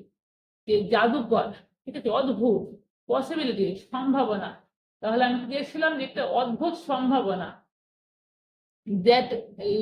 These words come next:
life had to offer, that যেটা লাইফ, জীবন, had to offer, had to offer মানে প্রস্তাব দিয়েছে বা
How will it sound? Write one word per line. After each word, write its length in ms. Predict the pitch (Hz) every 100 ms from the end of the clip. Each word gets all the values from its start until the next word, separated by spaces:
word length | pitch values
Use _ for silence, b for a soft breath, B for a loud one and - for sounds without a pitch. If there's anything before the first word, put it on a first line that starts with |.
| 226
life 440 | 226 269 311 320 - - - 214
had 260 | 208 214 208 - - -
to 60 | 214 208
offer, 260 | 240 233 180 175 202
that 180 | 196 - 202
যেটা 260 | 202 190 180 190 196
লাইফ, 280 | 202 214 202 196 175
জীবন, 320 | 220 202 180 180 - _ _ _ -
had 200 | 233 240 240
to 80 | 311 277
offer, 280 | 214 208 190 196 - _ _ 220
had 140 | 233 -
to 60 | 294
offer 160 | 302 269
মানে 140 | 277 381 - _ _ _ _ _ _ _ -
প্রস্তাব 440 | 320 - - 285 202 190
দিয়েছে 380 | 170 170 - 196 - _ _ _ -
বা 120 | 214